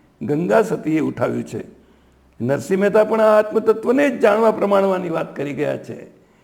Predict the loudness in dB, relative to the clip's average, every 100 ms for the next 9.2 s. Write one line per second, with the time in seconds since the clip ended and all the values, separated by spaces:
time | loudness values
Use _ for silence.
0 | _ _ _ 0 2 4 4 4 2 0
1 | -4 -6 -4 -2 -2 -2 0 0 0 0
2 | -2 0 -2 -2 -2 0 0 0 -2 -2
3 | -4 -6 -12 -20 _ _ _ 0 2 4
4 | 2 -2 -6 -8 -2 0 0 -2 -2 -4
5 | -8 -14 -20 _ 0 0 4 2 0 -6
6 | -6 -12 -14 -20 -20 _ _ _ _ _
7 | _ _ _ _ _ _ _ -2 2 2
8 | 4 4 6 6 6 4 0 -2 -6 -6
9 | -8 -10